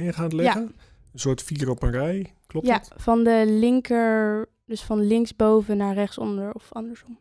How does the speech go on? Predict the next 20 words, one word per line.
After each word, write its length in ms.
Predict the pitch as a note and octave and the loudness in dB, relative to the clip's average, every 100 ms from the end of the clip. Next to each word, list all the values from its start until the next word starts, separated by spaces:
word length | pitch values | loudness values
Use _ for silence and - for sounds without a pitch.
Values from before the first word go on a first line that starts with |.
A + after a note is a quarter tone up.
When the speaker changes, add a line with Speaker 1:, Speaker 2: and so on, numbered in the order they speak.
| _ | _
Speaker 1:
Ja, 260 | C#3+ B2+ - _ | -8 -8 -8 _
en 120 | D3+ | -6
dan 100 | D3 | -6
krijg 180 | C#3+ D#3+ | -2 -2
je 100 | E3+ | 0
horizontaal 640 | D3 E3 D#3+ E3+ D#3+ D#3+ D#3+ | 0 0 0 -2 -2 -2 -2
of 80 | |
verticaal 480 | D#3 F3 F3+ D#3+ E3 | -4 -6 -4 -4 -4
ook 100 | F3+ | -6
strepen? 300 | - E3+ F3 | -6 -4 0
Speaker 2:
Nee, 280 | A3+ E3 E3 D#3 | -2 -2 -6 -6
alleen, 440 | G#3+ G#3 G3+ G3+ | -4 -2 -4 -6
eh, 380 | G#3 G3+ G#3 A3+ _ _ | -6 -6 -8 -10 _ _
schuin. 380 | - - A#3+ A#3 - _ - | -16 -10 -10 -10 -16 _ -12
Speaker 1:
Oké. 300 | D3 - - - - _ _ - | -10 -10 -12 -20 -20 _ _ -8
En, 200 | C#3+ D3 | -4 0
ehm, 260 | D3 D3 D3+ | 0 -2 -4
je 260 | - D3 C#3+ | -12 -10 -6
zei, 520 | - D3+ D3 C3+ | -2 0 2 2
eh, 40 | C3+ | 0